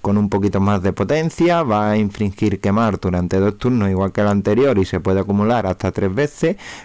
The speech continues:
causando un veinte por ciento de su ataque mágico en daño de quemar. Y va a tener, eh, la habilidad de eliminar barreras, igual que, por ejemplo, el Yami de la temporada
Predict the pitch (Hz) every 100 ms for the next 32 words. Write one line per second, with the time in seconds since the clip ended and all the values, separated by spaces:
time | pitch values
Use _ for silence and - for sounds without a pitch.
0 | - 214 208 202 110 107 104 104 101 95
1 | 107 - 139 127 87 85 - 85 101 98
2 | 104 123 127 139 - 160 - - - -
3 | 113 110 107 110 113 127 160 180 196 226
4 | - - - - 190 202 180 147 143 139
5 | 131 139 - - 127 120 117 113 110 110
6 | 107 104 101 117 160 151 123 117 131 123
7 | 127 165 135 117 113 113 123 123 113 104
8 | 123 131 143 120 104 117 120 - 117 104
9 | 101 101 110 117 123 104 101 95 95 107
10 | 110 110 101 92 95 90 92 92 92 98